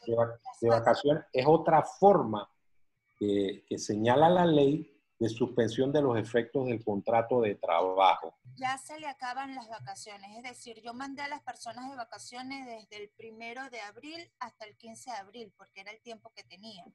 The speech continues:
Speaker 1: Sí, yo presentaría, yo presentaría la solicitud de suspensión.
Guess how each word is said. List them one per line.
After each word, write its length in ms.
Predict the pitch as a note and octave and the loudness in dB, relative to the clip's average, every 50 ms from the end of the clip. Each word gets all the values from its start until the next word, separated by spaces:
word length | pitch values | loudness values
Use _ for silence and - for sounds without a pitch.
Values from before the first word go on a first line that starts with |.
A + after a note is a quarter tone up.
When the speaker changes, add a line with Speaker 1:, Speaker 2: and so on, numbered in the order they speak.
| _ | _
Speaker 1:
Sí, 340 | _ - C3 B2+ A2 - F2 G#2 | _ 2 2 2 2 2 0 2
yo 200 | G2+ C3 C#3 C3+ | 4 4 6 8
presentaría, 920 | E3 D#3+ D#3 - D3+ B2+ A#2+ - A#2+ A#2 B2+ C#3 D3 C#3+ - - - _ _ | 8 6 8 6 4 2 4 6 6 6 8 8 6 4 4 0 -12 _ _
yo 160 | - C3 C3 | 2 2 4
presentaría 640 | - D#3 D#3 D3+ - C3 A2+ A2+ A#2 A2+ B2+ C#3 C#3+ | 6 6 6 6 4 2 4 4 4 6 8 8 8
la 140 | C#3 B2 A2+ | 8 8 6
solicitud 800 | - - A#2 G#2 A2 G#2 - - A2+ G#2+ - - C#3 C#3+ D3+ D3+ - - - _ _ _ _ | 4 2 2 2 2 0 -2 -4 -6 -4 0 2 4 4 4 2 0 -6 -18 _ _ _ _
de 140 | A#2 A#2 A2+ | 0 0 2
suspensión. 920 | - B2 A2 - - A#2 G#2 G#2 G2 - - C3 B2+ A2+ G2+ F2+ F2 - | 2 0 -2 0 0 0 0 0 -2 -2 0 2 2 2 0 -2 -4 -10